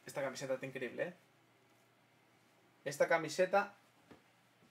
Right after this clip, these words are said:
de Holanda. Está increíble esta camiseta. Esta ye, ya os digo, hab-, habéis de buscar, pero juraría dos mil cuatro, dos mil tres, dos mil cinco, por ahí. Esta.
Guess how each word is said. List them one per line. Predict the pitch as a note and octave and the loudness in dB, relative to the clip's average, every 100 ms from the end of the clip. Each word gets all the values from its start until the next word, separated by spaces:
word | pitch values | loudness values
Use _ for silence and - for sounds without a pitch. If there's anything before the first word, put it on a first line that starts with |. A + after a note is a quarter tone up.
| - - - _ _ - - - - - | -20 -20 -20 _ _ -18 -16 -16 -12 8
de | D#3 | 12
Holanda. | D#3 F#3 G3+ A3 - - - _ _ _ _ _ _ _ - | 12 12 10 4 -2 -20 -20 _ _ _ _ _ _ _ 0
Está | - | 10
increíble | F3 D#3+ D3+ C3 | 10 12 10 10
esta | B2 | 8
camiseta. | B2+ B2+ C3+ B2 A#2+ - - - - - - - | 6 6 4 2 0 -6 -20 -20 -20 -20 -16 -2
Esta | - F3 | 6 10
ye, | G#3+ C4+ - | 12 10 6
ya | - E3+ | 8 8
os | F3 | 10
digo, | C#3 B2+ C3 | 8 8 10
hab-, | C3 C#3+ E3+ | 10 8 4
habéis | - D3+ E3+ | 10 10 12
de | G#3+ | 10
buscar, | G#3 - C3 | 8 8 8
pero | B2+ B2+ | 8 6
juraría | - C#3+ A3 | 8 10 10
dos | G#3 F3 | 8 8
mil | G#3 G#3 | 6 10
cuatro, | A3+ A3+ G#3 | 8 10 8
dos | F3+ | 6
mil | G3 F#3 | 6 6
tres, | A3 G#3+ | 8 8
dos | G3 | 6
mil | F3 F#3 | 6 4
cinco, | - A3 G#3+ G#3+ G#3 - - - - _ _ _ | 6 6 8 6 6 -4 -20 -20 -20 _ _ _
por | - E3+ | 12 12
ahí. | C#3+ D#3 B2+ - _ _ _ _ _ _ _ - _ - - - | 12 12 10 0 _ _ _ _ _ _ _ -20 _ -12 0 8
Esta. | G2 - F#2+ - | 8 10 2 2